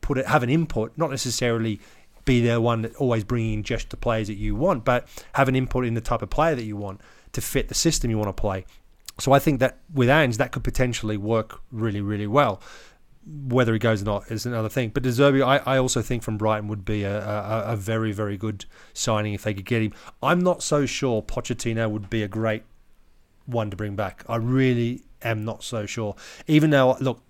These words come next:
I, I feel, I thought he was phenomenal at Tottenham. I thought it was absolutely phenomenal what he did. I just don't know whether that, that ship has sailed. I don't know whether that's the right time to bring him back in just yet.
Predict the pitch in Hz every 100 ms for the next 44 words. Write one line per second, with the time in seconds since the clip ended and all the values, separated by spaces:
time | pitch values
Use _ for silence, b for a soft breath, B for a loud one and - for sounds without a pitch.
0 | - 135 - 110 - 147 - 120 - 127
1 | 117 - 117 120 117 113 117 - 113 104
2 | 95 - b b b 117 127 123 110 113
3 | 120 - 113 110 - 113 110 113 107 110
4 | 107 101 110 117 117 139 - - 135 127
5 | 117 120 117 113 107 b b b b 123
6 | 113 110 113 - - - - _ _ -
7 | 127 123 - 123 - 107 127 135 196 -
8 | - - 117 139 139 127 127 117 113 110
9 | 123 - 120 110 117 117 - - - -
10 | - 117 120 117 107 120 120 117 120 -
11 | 123 123 113 127 - 160 208